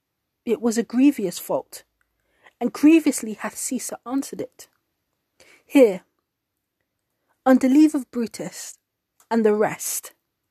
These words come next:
for Brutus is an honourable man. So are they all,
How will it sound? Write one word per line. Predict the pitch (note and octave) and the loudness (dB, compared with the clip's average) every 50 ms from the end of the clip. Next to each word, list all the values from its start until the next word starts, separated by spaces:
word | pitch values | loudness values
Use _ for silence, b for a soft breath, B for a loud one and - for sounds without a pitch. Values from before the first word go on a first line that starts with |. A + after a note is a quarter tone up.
| _ _ _ _ _ _ b b b b b b | _ _ _ _ _ _ b b b b b b
for | - C4 | -2 0
Brutus | - - D4+ D#4+ - - C4 - - | 2 2 2 0 0 -2 -8 -6 -6
is | B3+ B3 | -6 -4
an | C4 A#3+ | -4 -2
honourable | - C#4+ D#4 F4+ E4+ - G3+ F3 | 0 0 0 0 0 -2 -6 -6
man. | D#3 - - - - _ _ _ _ _ _ _ _ _ _ _ _ _ _ _ _ _ _ _ _ _ _ _ _ _ _ | -6 -8 -10 -12 -18 _ _ _ _ _ _ _ _ _ _ _ _ _ _ _ _ _ _ _ _ _ _ _ _ _ _
So | - - - - - - C4+ C4+ C4 | -10 -6 -4 0 4 6 6 6 6
are | B3 A#3+ A#3 | 4 0 0
they | A#3+ A3+ A#3 A#3+ | 0 0 0 0
all, | C4+ C4+ A3 F3+ - - | 0 0 0 -2 -2 -6